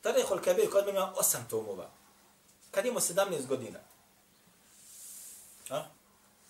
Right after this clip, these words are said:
To Imam Buhari uradio. Danas hoće da budu na mjestu Imama Buharije.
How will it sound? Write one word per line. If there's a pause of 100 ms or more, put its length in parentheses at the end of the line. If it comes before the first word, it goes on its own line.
(160)
To
Imam
Buhari
uradio. (2000)
Danas
hoće
da
budu
na
mjestu
Imama
Buharije.